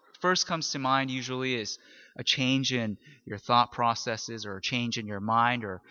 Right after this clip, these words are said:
you know, confession. And I think those things are part of repentance, but I think repentance also includes something more. Repentance, according to the Bible, uh, is about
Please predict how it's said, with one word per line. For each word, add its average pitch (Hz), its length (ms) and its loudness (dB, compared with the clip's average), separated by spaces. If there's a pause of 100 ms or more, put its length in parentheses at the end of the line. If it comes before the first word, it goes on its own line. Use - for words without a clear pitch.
(200)
you 113 60 -6
know, 107 60 -6
confession. 123 840 2
And 117 120 0
I 160 80 8
think 226 260 2
those 165 340 4
things 165 380 -6
are 151 320 2
part 170 400 4
of 123 140 -2
repentance, 117 540 -4
but 143 100 -4
I 151 80 0
think 226 240 -2
repentance 151 760 0 (400)
also 151 480 0
includes 123 760 -2 (120)
something 113 380 -4
more. 127 340 2 (840)
Repentance, 117 760 0
according 175 460 2 (120)
to 151 100 -2
the 127 120 -4
Bible, 120 640 0 (580)
uh, 113 200 -12 (260)
is 135 160 0
about 143 300 10